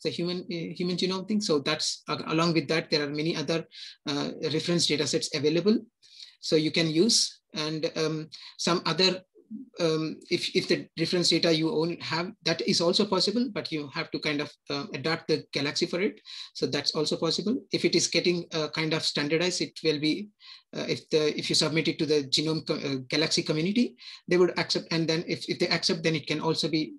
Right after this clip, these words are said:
put into the reference data sets. That's also a possibility. So that those things can be done by the admin. So this is the kind of, uh, first, uh, uh, kind of overview of the Galaxy. Um,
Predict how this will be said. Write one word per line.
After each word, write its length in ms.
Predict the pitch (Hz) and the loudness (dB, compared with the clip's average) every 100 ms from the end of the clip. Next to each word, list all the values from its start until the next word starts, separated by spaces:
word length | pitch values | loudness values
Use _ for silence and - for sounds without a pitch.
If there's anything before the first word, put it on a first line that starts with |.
| _ | _
put 140 | - | -2
into 220 | 170 151 151 | -2 -2 -4
the 100 | 143 | -4
reference 380 | 131 160 151 | -4 -6 -2
data 200 | 156 151 | -2 -2
sets. 360 | 151 110 214 - | -2 -2 -2 -4
That's 180 | 147 - | -2 -4
also 260 | 156 143 151 | 0 0 0
a 20 | |
possibility. 600 | - 147 151 156 208 - - - - - - - _ _ | -2 -4 -4 -4 -4 -6 -8 -20 -20 -20 -20 -20 _ _
So 320 | - 165 170 - | 4 4 4 0
that 260 | 175 185 180 | 2 2 4
those 180 | 196 - | 4 6
things 200 | 185 - | 4 4
can 180 | 170 | 4
be 140 | 151 156 | 2 0
done 260 | 151 156 | 0 -2
by 200 | 147 147 | -2 -2
the 200 | 143 233 - _ - - | -2 -4 -8 _ -18 -10
admin. 340 | 139 127 208 - _ _ - - _ _ | -10 -10 -18 -20 _ _ -20 -20 _ _
So 220 | 202 - - 165 | 0 0 -8 0
this 220 | 233 226 | 2 2
is 220 | - 214 208 | 4 4 6
the 140 | 196 | 2
kind 200 | 180 170 | 2 0
of, 160 | 175 - | 0 -2
uh, 220 | - 170 165 | -2 0 0
first, 440 | - 190 - - - _ | 0 2 4 2 -8 _
uh, 320 | 170 160 156 - - - - _ | 0 2 0 -6 -14 -16 -20 _
uh, 360 | - - - - - - - _ 170 | -10 -8 -8 -8 -12 -16 -20 _ 0
kind 160 | 165 | 0
of 160 | 165 - | 0 2
overview 520 | 165 170 175 202 285 - | 4 6 6 4 2 0
of 160 | 165 - | -6 0
the 220 | 165 147 | 0 0
Galaxy. 540 | 151 143 - 220 254 - _ _ _ _ _ _ - - | -2 -4 -2 -2 -2 -6 _ _ _ _ _ _ -12 -10
Um, 420 | 143 151 151 147 | -6 -4 -4 -6